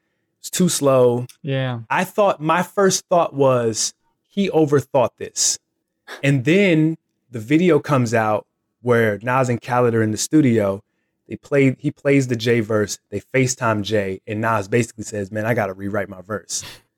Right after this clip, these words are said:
Speaker 1: Then I'm like, "Oh, that's right. When you're rewriting your verse
Speaker 2: Yeah.
Speaker 1: because the other person on the record, you were impressed by their verse, you're gonna overthink." Um, and then Jay's verse, Jay's verse is good. It's one thing I appreciate about Jay's verse is that it's short.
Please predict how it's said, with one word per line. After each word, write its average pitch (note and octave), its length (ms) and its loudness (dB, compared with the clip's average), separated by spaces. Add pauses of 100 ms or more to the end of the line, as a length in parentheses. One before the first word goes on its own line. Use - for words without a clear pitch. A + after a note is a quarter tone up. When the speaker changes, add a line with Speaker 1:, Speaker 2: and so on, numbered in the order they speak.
(520)
Speaker 1:
Then D3 120 0
I'm D#3 100 4
like, C3+ 280 0
"Oh, D3+ 140 2
that's D3 260 2
right. B2+ 320 0 (300)
When A#2 160 -2
you're F#3+ 160 4
rewriting D3 560 2
your B2 140 4
verse A2 560 2
Speaker 2:
Yeah. A#2+ 140 -4
Speaker 1:
because A2 420 -2 (120)
the A2+ 160 -4
other A#2+ 180 2
person B2+ 360 -2
on A#2 80 0
the G#2 80 -4
record, A2+ 420 -2 (220)
you A#2 160 0
were A2+ 80 2
impressed A#2 420 -4
by F#2+ 120 -8
their A#2 200 0
verse, D#3 300 0 (320)
you're C3 100 0
gonna A#2 220 -2
overthink." F#2 400 -14 (220)
Um, A2+ 460 0
and C#3+ 120 2
then D#3 160 6
Jay's F3 400 2
verse, C#3+ 380 2
Jay's D#3+ 320 2
verse G3+ 220 2
is B2 120 0
good. D3+ 680 2
It's - 220 -2 (340)
one E3 220 2
thing F#3 160 0
I E3+ 100 2
appreciate D3+ 440 2
about B2 220 2
Jay's A#2 280 0
verse A2 280 0
is G2 80 -8
that G2+ 120 0
it's F2+ 140 -10
short. - 360 0